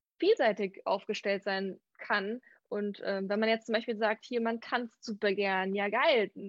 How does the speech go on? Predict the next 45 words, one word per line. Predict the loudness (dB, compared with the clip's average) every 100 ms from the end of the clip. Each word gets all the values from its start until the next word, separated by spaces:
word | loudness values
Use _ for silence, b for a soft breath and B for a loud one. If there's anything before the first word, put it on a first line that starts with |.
| -8
Hip-Hop | -2 -2 0
tanzen | 0 0 0 0
oder | 2
was | 2 0
weiß | -2
ich | -2
was | -2
für | -4
tanzen, | -4 -6 -6 -10 B B B _
dann, | 2 4 2 0
ähm, | -2 0 -2 -4
such | -4
dir | 2
doch | 2 6
gerne | 4 4 2 -2 -6 -6
irgendwie | -2 0 0 0 0 -2 -2
was, | 0 0 0
wo | -2
du | -2
das | 0 0 2
regelmäßig | 2 2 0 -2 -2
machen | -4 -2
kannst. | -6 -4
Und | -4 -2
trotzdem | 0 0 0 -2
kannst | 0 -2 0
du | 0
ja | 0
vielleicht | 2 0 -2 B B B
ein- | 2 2
oder | 0 -2
zweimal | 0 0 0
die | -2
Woche | -4 -2 0 -2 _ _ _ _
vielleicht | 0 0 0
noch | -2 -4 -4
ein | -6
bisschen | -6 -8
Krafttraining | -4 -4 -2 -4 -2
einbauen, | -4 -4 -2 -4
ob | -4 -4
jetzt | -4 -4 -6
mit | -8
YouTube-Workouts | -8 -10 -2 -2 0 0 0 0 -2
oder | -2 0